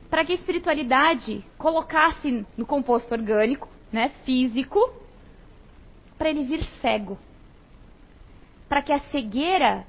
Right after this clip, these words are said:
conseguisse, ao ele não ver o outro, para que ele consibi-, conseguisse cortar um pouco o estímulo, o impulso, o desejo.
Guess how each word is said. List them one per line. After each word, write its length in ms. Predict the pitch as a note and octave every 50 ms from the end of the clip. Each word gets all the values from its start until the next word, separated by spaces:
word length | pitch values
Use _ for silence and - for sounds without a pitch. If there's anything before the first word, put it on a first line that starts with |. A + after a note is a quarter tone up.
| - - - - -
conseguisse, 1120 | - D4+ F4+ G#4 G#4+ G#4 - - E4 B3+ A#3 B3+ C#4+ D#4 F4+ - - - G#4+ A4 C#5+ C5+ - - - - - - - - - - - - - - - - - - - -
ao 260 | - A#3+ B3 B3 B3+
ele 240 | B3+ B3 A#3 A#3+ A#3+
não 300 | A#3+ B3+ C#4+ D#4+ F4 D#4+
ver 640 | A#3+ - - B3+ B3+ B3+ C4+ D4+ F#4 B4 - - - - - - - - - -
o 60 | - A#3+
outro, 560 | A3 G#3 G3+ G3+ G3 A3 - - - C4+ G#4 C#5+ - - - - - - - - - - - - - - - - - - - - - - - - - - -
para 120 | - D4 D#4
que 60 | D#4+
ele 120 | D4+ E4
consibi-, 680 | D#4 - D#4+ D#4+ C#4+ - - C#4 A3+ A3 C4+ C#4 D#4 -
conseguisse 800 | - - D4 D4 C#4 - C#4+ A#3+ C#4 D4+ C#4+ - - D4+ C#4+ - - - - - - -
cortar 520 | - E4+ F4 - - - D#4+ D#4 D#4+ E4
um 100 | D#4+ D4
pouco 680 | B3+ - C4+ C4 C4+ D4+ F4 E4+ - - C4 A#3+ G3+ G#3 - - - - - - - - - - -
o 60 | - D#4+
estímulo, 800 | D4 - - - - - D#4+ D#4 D#4 C#4+ B3 A3 G3 G3+ G3+ G3 - - -
o 80 | - C#4+
impulso, 840 | D4 D4 C4+ - - - D#4 D4+ D4 C4 - - - - A3+ G3+ G3 - - - - -
o 80 | - B3+
desejo. 840 | G#3+ C4+ C4 B3 G#3 G3+ F#3 F#3+ A#3+ A3+ G#3+ G3 G3 F#3+ G3 F#3